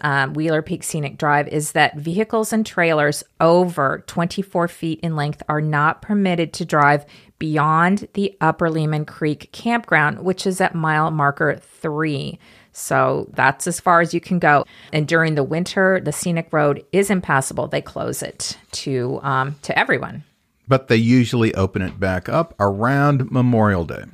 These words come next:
Speaker 1: Right, right.
Speaker 2: Okay, so let's talk about some of the hiking trails in the park.
Speaker 1: At the end of the Wheeler Peak Scenic Road at the Bristlecone parking lot, there's a couple great hikes right there that we'll just mention.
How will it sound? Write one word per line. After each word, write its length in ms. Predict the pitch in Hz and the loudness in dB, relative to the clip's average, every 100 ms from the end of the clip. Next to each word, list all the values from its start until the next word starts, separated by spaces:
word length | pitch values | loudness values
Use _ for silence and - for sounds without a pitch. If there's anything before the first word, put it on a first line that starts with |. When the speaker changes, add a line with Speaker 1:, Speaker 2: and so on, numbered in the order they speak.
| - _ | -20 _
Speaker 1:
Right, 400 | - - - - - | -18 -18 -18 -18 -12
right. 280 | 135 - - - _ _ _ - | -12 -12 -18 -20 _ _ _ 0
Speaker 2:
Okay, 200 | 180 151 | 4 4
so 400 | - 135 127 - _ _ - | 6 4 4 -2 _ _ 2
let's 220 | 160 - | 2 4
talk 200 | 240 190 | 2 4
about 240 | 151 143 | 4 2
some 160 | - 139 | 2 2
of 80 | 120 | 2
the 60 | |
hiking 460 | - - 190 196 131 | -2 0 0 2 0
trails 360 | - 113 92 98 | 4 2 2 -2
in 80 | |
the 60 | 87 | -4
park. 420 | - 80 - - _ _ - | -4 -4 -6 -18 _ _ -2
Speaker 1:
At 180 | 165 160 | 0 0
the 180 | 180 165 | -2 -4
end 440 | - 165 180 202 - | -2 0 2 2 2
of 200 | 170 175 | 2 2
the 100 | 180 | 0
Wheeler 300 | 160 147 160 | 0 0 0
Peak 280 | 175 185 202 | -2 -4 -4
Scenic 420 | - 156 170 - | -6 -2 -2 -2
Road 520 | 135 131 - 139 196 - | 0 2 2 2 0 2
at 240 | 160 139 | 2 2
the 140 | - 139 | -2 -4
Bristlecone 880 | - 151 - 175 - 170 151 151 | 0 0 0 -6 -4 -2 0 -2
parking 440 | - 180 208 202 156 | -2 -2 0 -2 -2
lot, 240 | 117 156 | -2 -2
there's 180 | 143 139 | -2 -4
a 40 | |
couple 340 | - - 156 202 | -6 -4 0 2
great 240 | 190 185 | 2 2
hikes 360 | 180 175 175 - | 2 0 -2 -4
right 260 | 170 165 - | 0 0 0
there 180 | 165 139 | 2 2
that 160 | 139 | 0
we'll 120 | 139 | -2
just 320 | 139 143 139 - | -2 -2 -2 -2
mention. 600 | 147 147 143 131 123 | 0 0 -2 -4 -4